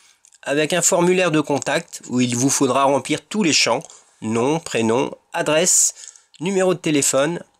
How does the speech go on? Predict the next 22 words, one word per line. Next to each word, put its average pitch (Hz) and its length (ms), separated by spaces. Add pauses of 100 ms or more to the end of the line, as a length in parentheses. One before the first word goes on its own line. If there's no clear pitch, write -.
(260)
adresse 170 300
postale, 143 580 (960)
date 190 260
de 185 80
votre 175 280
événement. 101 380 (1160)
Après, - 220
vous 131 140
allez 117 140
pouvoir 131 260
commencer 135 380
ce 123 140
test - 260
musical. 110 540
Nous, 139 100
on 127 80
va 117 140
le 113 60
réaliser 117 640
ici 117 360
en 170 140
sourdine. 139 640